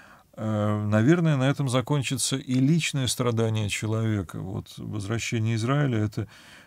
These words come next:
э, одновременно и его возвращение к себе, его возвращение к, э, разуму, к спокойствию, к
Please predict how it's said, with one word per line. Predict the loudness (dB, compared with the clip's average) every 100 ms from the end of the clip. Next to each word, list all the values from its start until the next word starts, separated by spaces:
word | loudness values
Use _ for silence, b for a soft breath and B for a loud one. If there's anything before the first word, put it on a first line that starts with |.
| B
э, | -6 -2 -2 -2 -2
одновременно | 0 0 2 2 2 4
и |
его | 6 6 6 4
возвращение | 2 2 0 0 0 0
к | -2
себе, | 0 0 2 2
его | 2 0
возвращение | 0 0 -2 -2 -2 0 0 -2
к, | -6
э, | -10 -6 -4
разуму, | 2 2 2 0 -2 -2
к | -8
спокойствию, | -6 -4 0 2 2 -2 -4 -6
к | -8